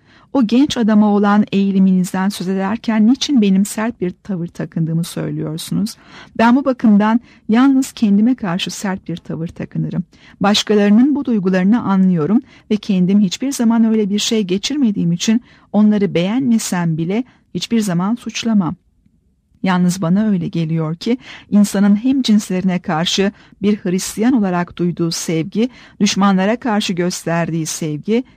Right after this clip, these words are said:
sizin gibi şair ruhlu, seven bir genç kızın içinde bir delikanlının güzel gözlerinin uyandırdığı duygulardan çok daha değerli,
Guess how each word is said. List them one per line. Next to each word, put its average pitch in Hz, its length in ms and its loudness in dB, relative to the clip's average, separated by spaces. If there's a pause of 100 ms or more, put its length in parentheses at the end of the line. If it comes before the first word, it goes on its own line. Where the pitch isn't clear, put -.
(160)
sizin 214 340 2
gibi 190 200 2
şair 185 520 -2
ruhlu, 175 440 -2 (240)
seven 220 460 0
bir 214 100 2
genç 185 360 -2
kızın 180 420 0 (280)
içinde 202 460 0
bir 208 200 0
delikanlının 180 640 0
güzel 185 360 -2
gözlerinin 170 500 -2
uyandırdığı 160 800 -4
duygulardan 165 720 -4 (300)
çok - 280 -8
daha 202 260 -4
değerli, 156 640 -2